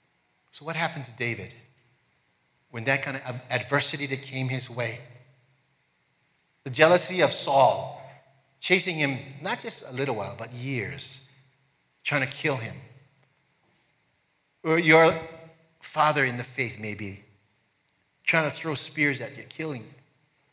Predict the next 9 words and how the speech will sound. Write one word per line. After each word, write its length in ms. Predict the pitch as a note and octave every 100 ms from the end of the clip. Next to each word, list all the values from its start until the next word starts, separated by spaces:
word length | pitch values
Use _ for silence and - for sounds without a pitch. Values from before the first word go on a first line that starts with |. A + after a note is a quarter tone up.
| _ _ -
On 200 | G3+ A3
the 80 |
run. 340 | F3+ F#3+ G3 C3 - - - - _ _ _ _ _ _ _ _ _ _ _ _ _ _ _ _ _ _ _ _ _ _ _ _ -
Also 320 | F#3 G3 F3+
facing 840 | - - - G#3 A3 A3 G3 F#3+
later 340 | E3+ F#3+ E3+
on 300 | E3+ F#3 E3+ E3+
enemies 400 | - B3 A#3 F3+ - -
around 600 | D#3+ E3+ A3+ A#3 A#3+ A3+